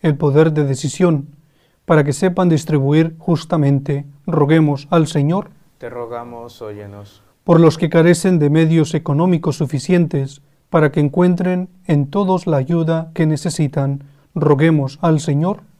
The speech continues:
Speaker 2: Te rogamos, óyenos.
Speaker 1: Por nosotros, para que comprendamos y nos arrepintamos de todo corazón,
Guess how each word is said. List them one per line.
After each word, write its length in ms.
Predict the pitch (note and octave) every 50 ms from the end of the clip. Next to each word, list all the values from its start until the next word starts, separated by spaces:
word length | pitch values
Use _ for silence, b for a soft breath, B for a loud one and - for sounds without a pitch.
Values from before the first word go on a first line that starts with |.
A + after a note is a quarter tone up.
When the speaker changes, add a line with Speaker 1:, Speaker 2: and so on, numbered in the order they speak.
| _ _ -
Speaker 2:
Te 100 | B2 A#2
rogamos, 760 | A#2 A#2 A2+ A2 A2+ A2+ A2+ A2+ A2+ A2+ A2+ A2+ G#2+ - -
óyenos. 600 | G#2+ G#2 G2+ G2+ G2+ G2 G2 G2 G2+ G2+ - b b b b b b -
Speaker 1:
Por 160 | F3 D#3+ D#3
nosotros, 720 | E3 D3+ D#3 - G#3 A3+ G#3+ F3+ D3+ C3+ C3+ - - - _ _ _ _ _
para 240 | - - D3+ C#3+ C#3+
que 300 | C#3+ - D3+ D3 C#3+ D3 b b b b b b b b b -
comprendamos 920 | - D#3 C#3+ C3+ D3+ C#3 C#3 C#3 D#3 F3 F3+ D#3+ C#3 C3 C3 - - _ -
y 80 | F#3 E3
nos 240 | D#3 C3+ - - -
arrepintamos 960 | F3 D3 C3+ D3 D3 C#3 D#3 C#3+ C3+ C3+ - F3 F#3 E3+ D3+ C#3 C#3 - - - _ -
de 120 | E3+ D3+
todo 280 | C3+ D#3 D#3+ D3+ C#3 -
corazón, 580 | D#3 C#3 C3+ B2+ - - F#3+ F3+ D3 C3 -